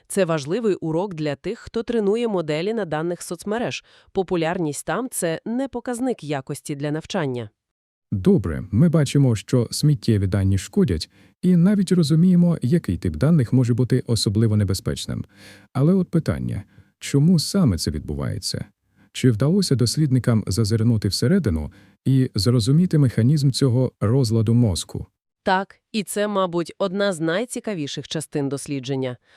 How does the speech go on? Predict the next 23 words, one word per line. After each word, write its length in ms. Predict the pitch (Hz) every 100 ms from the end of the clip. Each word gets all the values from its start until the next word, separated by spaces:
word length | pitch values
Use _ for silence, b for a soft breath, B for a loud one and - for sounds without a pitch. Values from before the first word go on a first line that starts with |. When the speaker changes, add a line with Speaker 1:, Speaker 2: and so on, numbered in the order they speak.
| b
Speaker 1:
Вони 300 | 180 208 226
не 140 | 220 208
просто 400 | 214 247 - 202
констатували 760 | 196 185 190 180 175 175 165
факт 460 | - 180 156 - -
погіршення, 680 | 156 143 147 - 143 135 131
а 100 | 156
спробували 580 | - 185 196 175 165 156
зрозуміти 640 | 151 156 156 160 160 139
причину 580 | 151 135 - 202 208 -
на 220 | 165 156
глибшому 560 | 143 147 151 - 165 160
рівні. 420 | 185 156 123 101 _ _ _
І 360 | 185 190 180 - _ _
чи 160 | - 202
розібралися 720 | 196 190 175 233 226 - 190
ви 240 | 190 196
остаточно 840 | - 180 - 170 185 175 - 143
з 220 | 131 135 -
М 180 | 160 156
один? 480 | 170 156 151 127 117 -
Що 380 | - - 196
там 340 | 190 196 190